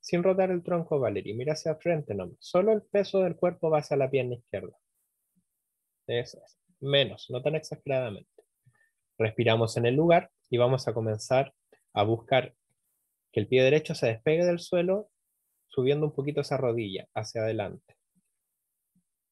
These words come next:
Respiramos y vamos a buscar con la mano derecha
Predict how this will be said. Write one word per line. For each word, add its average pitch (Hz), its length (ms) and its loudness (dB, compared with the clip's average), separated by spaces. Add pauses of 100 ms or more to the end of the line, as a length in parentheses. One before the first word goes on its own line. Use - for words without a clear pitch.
(760)
Respiramos 117 1000 0 (400)
y 113 80 0
vamos 117 340 2
a 113 40 0
buscar 110 600 0 (540)
con 104 180 0
la 104 120 0
mano 139 320 2
derecha 175 560 -2